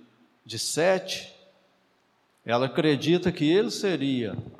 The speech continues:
o, o Messias prometido lá pra Adão no Éden. E depois a gente vê isso no, no restante da história. Parece que algumas mulheres, elas acreditavam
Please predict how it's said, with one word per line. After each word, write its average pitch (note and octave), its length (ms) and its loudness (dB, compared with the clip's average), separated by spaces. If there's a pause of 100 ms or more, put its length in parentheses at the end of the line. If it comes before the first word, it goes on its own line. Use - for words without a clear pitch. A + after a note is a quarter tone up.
(1080)
o, A#2 680 -6
o G#2 60 -10
Messias A#2+ 920 -2
prometido A#2+ 760 -2
lá A#2 160 -2
pra C3 240 0
Adão A#2+ 340 -2
no A#2+ 160 -4
Éden. G2 380 -8 (760)
E B2+ 60 -2
depois D3+ 420 6
a F#3+ 80 4
gente F3 300 2
vê F#3+ 220 4
isso - 720 -4
no, C#3+ 220 -12
no C3 160 -4
restante D3+ 520 2
da E3+ 100 0
história. G3 560 0 (680)
Parece B2+ 300 0
que D3+ 60 4
algumas D#3 500 6
mulheres, D#3 580 2
elas F3+ 300 2
acreditavam E3 1040 -2